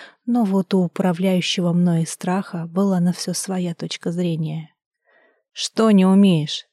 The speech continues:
Держаться?» раздражённо прорычал мужчина и, перехватив мою руку повыше, чуть ли не закинул меня на мотоцикл, с молниеносной скоростью сев предо мной.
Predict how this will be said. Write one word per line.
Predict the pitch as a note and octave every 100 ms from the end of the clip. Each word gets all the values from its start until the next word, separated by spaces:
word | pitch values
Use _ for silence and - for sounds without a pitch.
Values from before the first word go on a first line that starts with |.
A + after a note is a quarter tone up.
| -
Держаться?» | G3 G#3+ G3+ A3+ A3+ - F3+ D#3 - _ _ _
раздражённо | F#3 F3+ F#3 F#3 F3+ G3 F#3+
прорычал | - F#3+ G3 - G3+ F#3
мужчина | G3 - A#3+ F#3+ E3+ - - - _
и, | A3
перехватив | - G#3 F#3+ G3+ G3 - G3 -
мою | F#3+ G3 G3
руку | G3+ - F3+
повыше, | F3+ F3 G#3 A3 - E3+
чуть | - A#3+ A3
ли | G3
не | G3
закинул | F#3+ F3 _ G3+ F#3
меня | F3 F3+ F3
на | F3
мотоцикл, | F3 F3 F#3 - G3 - E3+ E3 - - -
с | - G3
молниеносной | F#3 F3+ F3 F3 F3 - F3
скоростью | - - F3 E3+ - F3
сев | D#3+ - E3+ -
предо | - E3+ E3+
мной. | E3 D#3+ E3+